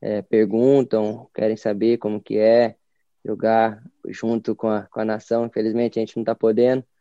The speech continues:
mas, é, querem saber, né, como que é o sentimento de tá ali com, com toda aquela torcida que incentiva, que, que apoia, que ajuda muito nos jogos.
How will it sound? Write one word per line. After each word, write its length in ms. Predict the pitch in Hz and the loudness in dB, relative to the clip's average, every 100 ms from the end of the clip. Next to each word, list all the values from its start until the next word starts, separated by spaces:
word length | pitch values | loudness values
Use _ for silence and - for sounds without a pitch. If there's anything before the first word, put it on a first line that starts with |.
| _ _ - | _ _ -14
mas, 560 | - 110 107 - _ _ _ _ - | -6 -4 -4 -6 _ _ _ _ -4
é, 260 | 110 107 101 | -2 -2 -2
querem 280 | 113 120 | 0 2
saber, 460 | 117 110 104 113 127 | 2 -2 0 2 4
né, 120 | 120 | 2
como 300 | 117 113 113 | -2 -4 -4
que 440 | 110 110 107 104 104 _ _ _ | -4 -2 0 -2 -6 _ _ _
é 100 | - | -8
o 40 | 107 | -6
sentimento 720 | 110 107 101 110 127 123 101 | -8 -8 -4 0 0 -2 -6
de 60 | 95 | -6
tá 180 | 110 107 | -2 0
ali 300 | 107 107 110 | 0 0 -2
com, 360 | 110 107 107 _ _ _ _ _ _ | -2 -4 -6 _ _ _ _ _ _
com 160 | - - | -20 -6
toda 260 | - 120 117 | 0 2 2
aquela 440 | 113 113 113 110 | 2 2 2 0
torcida 580 | - 107 - 113 117 113 | -2 -4 -4 -4 -4 -4
que 160 | - | -6
incentiva, 680 | 107 - 104 - 123 127 113 | -10 -8 -10 -2 0 2 0
que, 380 | - 110 110 101 _ _ _ _ _ _ _ | -2 -2 -2 -4 _ _ _ _ _ _ _
que 80 | - | -6
apoia, 520 | 107 - 117 117 117 | -6 -2 2 4 2
que 100 | - | -2
ajuda 480 | 110 110 117 113 107 _ _ _ _ - | -4 -4 -4 -4 -4 _ _ _ _ -10
muito 320 | 113 123 117 | -6 -4 -4
nos 180 | 113 107 | -6 -2
jogos. 600 | 113 123 131 117 - | 2 2 2 -2 -8